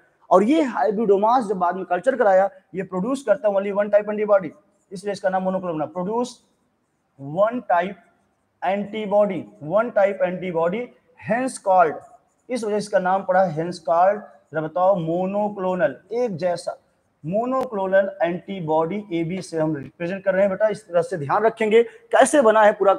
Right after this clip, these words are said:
concept कैसे आया, develop by म से Milston Kohler, develop किया monoclonal एंटीबॉडी, एक तरह से हाइब्रिडोमास बना है। हाइब्रिडोमास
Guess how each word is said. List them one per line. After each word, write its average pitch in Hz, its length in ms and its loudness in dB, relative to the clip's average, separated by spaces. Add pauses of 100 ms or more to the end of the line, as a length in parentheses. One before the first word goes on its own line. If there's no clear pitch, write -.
concept 185 340 0
कैसे 208 240 0
आया, 208 260 4 (640)
develop 220 380 0
by 208 160 2 (160)
म 185 240 -2
से 240 220 0
Milston 185 440 0
Kohler, 214 480 6 (340)
develop 247 400 4
किया 208 180 6
monoclonal 185 380 0
एंटीबॉडी, 170 600 0 (300)
एक 196 160 0
तरह 202 140 2
से 202 160 2
हाइब्रिडोमास 202 800 4
बना 185 260 0
है। 190 100 0
हाइब्रिडोमास 185 720 0